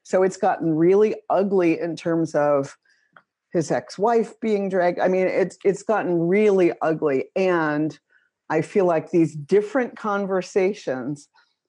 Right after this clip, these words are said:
about gradation, I, I am like, we cannot allow this right-wing guy who makes Jeff Sessions look liberal be our, our attorney general, or so many communities will be in such deep trouble in Minnesota. So I'm out there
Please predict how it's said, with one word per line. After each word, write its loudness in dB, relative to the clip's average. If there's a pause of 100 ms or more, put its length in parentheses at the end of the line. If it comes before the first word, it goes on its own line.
(120)
about 0 (1000)
gradation, 0
I, -2
I 0
am 0
like, -2
we 0
cannot -2
allow 2
this -2
right-wing 0
guy 0
who -6
makes -4
Jeff -4
Sessions -6
look -4
liberal 0 (420)
be 4
our, 0
our 0
attorney -2
general, -2
or 0
so -2
many 2
communities 0
will 0
be 2
in 0
such -4
deep -4
trouble -2
in -6
Minnesota. -6 (480)
So 0
I'm 0
out -2
there 2